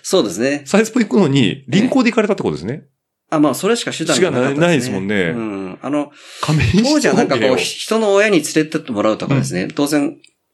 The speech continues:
Speaker 1: あの、店のクラブに入ってるわけじゃないんで。
Speaker 2: はいはいはい。
Speaker 1: まあ、すべて、すべて当然自分で、
Speaker 2: 自前で。
Speaker 1: 自分たちで考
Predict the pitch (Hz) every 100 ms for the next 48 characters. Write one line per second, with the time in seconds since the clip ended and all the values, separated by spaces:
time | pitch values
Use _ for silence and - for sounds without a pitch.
0 | - 120 110 110 135 156 156 151 170 110
1 | 220 - 90 82 80 82 76 117 98 101
2 | 90 87 71 139 120 190 196 190 87 76
3 | - _ _ - 226 240 95 - _ _
4 | - 135 107 101 120 127 127 123 - 110
5 | 127 135 123 117 - 104 104 127 127 -